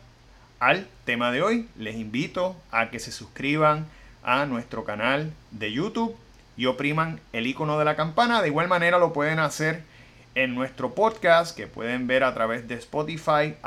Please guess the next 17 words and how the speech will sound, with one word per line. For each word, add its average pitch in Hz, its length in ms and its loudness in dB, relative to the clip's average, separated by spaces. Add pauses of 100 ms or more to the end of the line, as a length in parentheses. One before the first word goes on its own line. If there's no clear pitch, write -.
(140)
iTunes 147 480 -6
o 123 100 -6
Google 147 320 -4
Podcast, 190 640 2 (680)
y 226 380 -2
suscribirse 165 880 -4
y 147 100 0
oprimir 135 380 -4
el 143 100 2
icono 131 300 -2
de 143 60 4
la 143 120 2
campana 135 460 -2
para 120 200 0
que 117 80 -4
puedan 117 320 -4
recibir 139 540 -4